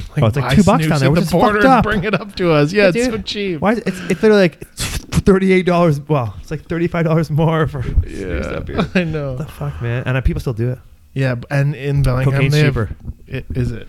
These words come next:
Speaker 2: Well, it's forty bucks for half a, I actually don't know how much
Speaker 1: Yeah,
Speaker 2: cocaine
Speaker 1: no,
Speaker 2: costs.
Speaker 1: yeah, who knows about that
Speaker 2: Yeah.
Speaker 1: one? Yeah.
Speaker 2: <laughs> But I, fuck, we gotta edit this thing for sure. But I think it's, <laughs> but I think it's cheaper than cocaine, I would guess. Yeah. Um, yeah, I don't know, dude. I,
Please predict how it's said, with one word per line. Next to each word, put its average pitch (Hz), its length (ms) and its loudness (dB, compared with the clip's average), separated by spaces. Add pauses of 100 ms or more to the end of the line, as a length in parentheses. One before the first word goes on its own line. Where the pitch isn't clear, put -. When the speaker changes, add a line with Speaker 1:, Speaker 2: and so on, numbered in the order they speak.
(180)
Speaker 2:
Well, 113 120 2
it's 104 80 -4
forty 110 240 -2
bucks 98 120 0
for 98 60 -2
half 92 160 0
a, 82 60 -10 (720)
I - 40 -4
actually 113 180 2
don't 101 80 2
know 95 60 4
how 95 100 4
much 101 180 2
Speaker 1:
Yeah, 143 260 4
Speaker 2:
cocaine 131 60 0 (100)
Speaker 1:
no, 123 60 4
Speaker 2:
costs. 123 160 2
Speaker 1:
yeah, 117 60 -4
who 123 120 0
knows 120 260 0
about 110 160 -6
that 110 80 0
Speaker 2:
Yeah. 104 160 0
Speaker 1:
one? 135 100 2
Yeah. 151 140 2
Speaker 2:
<laughs> - 760 -8
But - 40 2
I, 117 80 2 (760)
fuck, 208 300 -4
we 139 80 0
gotta 151 160 2
edit 117 160 0
this 127 120 4
thing 123 160 2
for - 120 2
sure. 110 460 4 (220)
But 180 80 6
I 175 60 8
think 208 240 6
it's, - 220 -8
<laughs> - 720 -10 (800)
but 151 80 2
I 156 60 6
think 185 120 6
it's 190 160 0
cheaper 175 200 6
than 160 140 2
cocaine, 139 440 -2
I 135 120 -2
would 131 100 -8
guess. 127 340 -4 (640)
Yeah. 113 360 0 (120)
Um, 127 360 -2 (540)
yeah, 139 300 2
I 127 60 4
don't 131 140 2
know, 156 160 2
dude. 131 280 2
I, 120 140 0